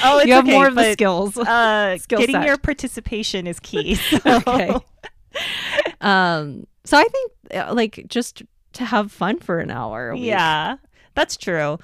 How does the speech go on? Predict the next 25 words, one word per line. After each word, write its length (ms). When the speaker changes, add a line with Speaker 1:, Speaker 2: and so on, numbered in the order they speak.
Speaker 1:
We 180
missed 260
last 320
week, 300
but, 300
Speaker 2:
Yeah, 440
Speaker 1:
um, 80
Speaker 2:
but 120
we're 240
tr-, 180
really 260
trying 220
to 80
do 580
once 340
a 80
week, 480
um, 160
Speaker 1:
Yeah. 160
Speaker 2:
and 180
be 180
really 220
dedicated 520
to 160
it. 220